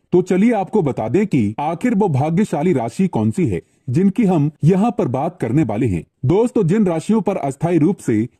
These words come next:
महादेव की कृपा बरसने वाली है, वो राशियां हैं मेष राशि, तुला राशि, कर्क राशि, मिथुन राशि, मीन राशि और दोस्तों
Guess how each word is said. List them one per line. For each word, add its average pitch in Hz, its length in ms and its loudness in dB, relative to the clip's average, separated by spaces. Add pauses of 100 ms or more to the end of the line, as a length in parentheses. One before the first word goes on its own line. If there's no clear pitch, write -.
महादेव 196 480 2
की 220 200 0
कृपा 180 340 0
बरसने 135 400 0
वाली 131 280 0
है, 90 140 -2 (400)
वो 175 180 4
राशियां 170 420 0
हैं 123 260 0 (220)
मेष 170 360 2
राशि, 143 440 -2 (160)
तुला 196 220 2
राशि, 131 460 -2 (120)
कर्क 208 260 -2
राशि, 110 480 0 (240)
मिथुन 202 360 4
राशि, 113 440 0 (160)
मीन 185 280 4
राशि 135 440 0 (180)
और 143 180 0
दोस्तों 143 440 2